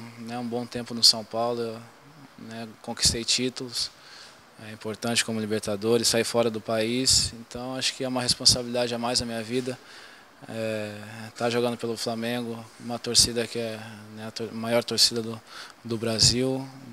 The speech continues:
então acho que é um desafio a mais na minha vida,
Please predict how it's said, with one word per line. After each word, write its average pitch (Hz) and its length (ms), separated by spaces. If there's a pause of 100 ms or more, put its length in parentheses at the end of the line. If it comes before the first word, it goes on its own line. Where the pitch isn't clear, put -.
então 135 680 (260)
acho - 200
que 127 60
é - 20
um 127 60
desafio 127 420
a 120 60
mais 123 240
na 127 40
minha 117 200
vida, 135 440